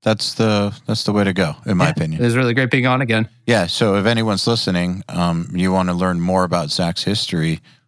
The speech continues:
Speaker 1: we got into some pretty good detail. There's some super interesting stuff in the first episode, especially the video game stuff we talked about.
Speaker 2: What's wild about that episode is, you know, that was my first time meeting Joel, and we did that, and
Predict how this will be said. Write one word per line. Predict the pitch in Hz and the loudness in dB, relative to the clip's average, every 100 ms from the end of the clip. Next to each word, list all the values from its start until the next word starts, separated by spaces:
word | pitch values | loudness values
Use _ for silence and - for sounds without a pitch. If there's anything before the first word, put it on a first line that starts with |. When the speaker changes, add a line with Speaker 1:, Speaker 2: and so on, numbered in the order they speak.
| _ | _
Speaker 1:
we | 92 98 | -2 2
got | 107 98 | 2 2
into | 95 - | -2 -4
some | 85 87 80 | -2 -2 -4
pretty | - 117 104 | 0 0 0
good | 90 101 87 | 0 -2 -2
detail. | 98 95 - 85 78 | -2 -2 0 0 0
There's | 87 82 | -2 -2
some | 92 85 | -2 -2
super | - - 95 101 95 | -2 -2 0 0 -2
interesting | 95 92 92 87 - 82 | -2 -2 -2 -4 -4 -4
stuff | - - 87 78 - - - | -4 -2 -2 -2 -8 -20 -4
in | 92 82 78 | -2 0 -2
the | 80 | -4
first | - 87 82 - | -2 -2 0 -2
episode, | 78 80 - 78 78 73 - _ - | -4 -4 -4 -2 -2 -6 -12 _ -14
especially | - 107 95 98 | -2 0 0 0
the | 82 76 | -2 -2
video | 82 80 80 | -2 0 -2
game | 78 73 | -2 -4
stuff | - 76 - | -4 -6 -6
we | 80 | -8
talked | - 71 - | -6 -8 -8
about. | 71 67 - _ _ _ - | -8 -10 -12 _ _ _ 0
Speaker 2:
What's | 160 175 | 2 2
wild | 156 151 185 | 2 2 2
about | 165 123 113 - | 2 0 0 0
that | 120 | 2
episode | 117 127 117 - 104 | 2 0 -2 0 0
is, | 104 101 | 0 0
you | 113 | 0
know, | |
that | 127 | 2
was | 120 - | 0 0
my | 110 | 0
first | - 117 - | 2 0 2
time | 113 104 104 | 2 2 2
meeting | 104 107 | 0 0
Joel, | 95 110 98 104 - _ _ _ | 0 0 0 -2 -6 _ _ _
and | 120 107 98 - _ _ - | 2 2 0 -4 _ _ 0
we | 160 | 0
did | 117 196 156 | 2 2 2
that, | 120 113 - | 0 0 0
and | 120 113 | 0 0